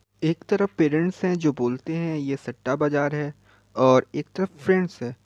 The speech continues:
जो बोलते हैं इस पे बहुत पैसा है। तो आइए जानते हैं हर पहलू को। पहले जानते हैं इन्वेस्ट करना क्यों ज़रूरी है। तो देखिए, अगर आप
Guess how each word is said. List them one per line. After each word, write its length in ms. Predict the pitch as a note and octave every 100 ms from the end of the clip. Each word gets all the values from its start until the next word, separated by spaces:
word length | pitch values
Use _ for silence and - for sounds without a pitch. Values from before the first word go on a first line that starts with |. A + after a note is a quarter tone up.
| _ _
जो 140 | - F3+
बोलते 360 | F#3 F#3 F#3+
हैं 100 | F#3+
इस 100 | F#3
पे 120 | - F#3
बहुत 340 | D3+ D#3 D#3
पैसा 320 | C3 B2 -
है। 200 | A#2+ A#2+ - _ _ _
तो 100 | - -
आइए 280 | D3+ D#3+ G3
जानते 400 | E3 D#3 D#3+ F3+
हैं 180 | F3+ D3+
हर 160 | D#3 - -
पहलू 300 | C#3+ C3+ C3
को। 220 | - G#2+ - _ _ _ _ -
पहले 280 | C3+ C3+ D#3+
जानते 400 | D#3 C#3 - E3+
हैं 180 | F3
इन्वेस्ट 440 | F3 D3+ C3+ D#3+ -
करना 300 | D#3 D#3 E3 -
क्यों 160 | - G#3
ज़रूरी 360 | C#3+ C3 B2
है। 180 | A#2 G2 - _ _ _ _ -
तो 80 |
देखिए, 440 | D#3+ E3 - C#3 - _ _ -
अगर 240 | D3+ F3+ -
आप 240 | - E3